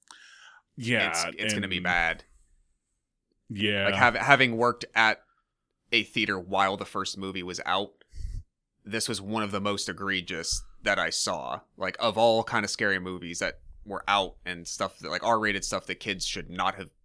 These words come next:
Speaker 2: been in.
Speaker 1: Yeah.
Speaker 2: You know, a, a six-year-old does not need to be dragged to it because
Speaker 1: And you
Speaker 2: their
Speaker 1: wonder why
Speaker 2: twenty-some-year-old
Speaker 1: people
Speaker 2: parent or guardian or whoever wants to sit, like, but that's gonna happen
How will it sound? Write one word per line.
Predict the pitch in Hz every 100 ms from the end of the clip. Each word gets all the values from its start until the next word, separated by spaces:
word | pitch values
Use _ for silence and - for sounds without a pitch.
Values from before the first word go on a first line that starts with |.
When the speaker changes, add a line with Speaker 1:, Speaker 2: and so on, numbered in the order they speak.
| _ _ _ -
Speaker 2:
been | 98 92
in. | 82 73 76 _ _ -
Speaker 1:
Yeah. | 104 87 - - - -
Speaker 2:
You | 107
know, | 90 85
a, | - 98 101
a |
six-year-old | 95 - - - 101 92 85
does | 98
not | 104
need | - 95
to |
be | 98
dragged | 90 98 98 90 87 80 - _ _ _ _ _
to | - - -
it | 117 - - - - - _
because | 95 - 95 87 78 - - _ _
Speaker 1:
And | 110 113
you |
Speaker 2:
their | 101 95
Speaker 1:
wonder | 98 110
why | 120
Speaker 2:
twenty-some-year-old | 113 113 110 101 101 120
Speaker 1:
people | 107
Speaker 2:
parent | 110 101 98 92 90
or | - 90
guardian | 87 101 98 95
or | 90 85
whoever | 95 92 104 92 87 82 - _ _ _ _ _ - _ _
wants | - 104 92 -
to | 90
sit, | 95
like, | 85 87 - _ -
but | 117
that's | 139 -
gonna | 135
happen | 113 123 117 104 -